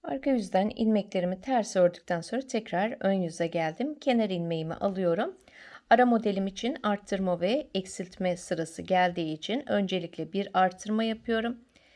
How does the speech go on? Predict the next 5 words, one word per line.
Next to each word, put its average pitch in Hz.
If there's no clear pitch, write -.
Ve -
iki -
ilmeği 170
birlikte, 202
pardon, 190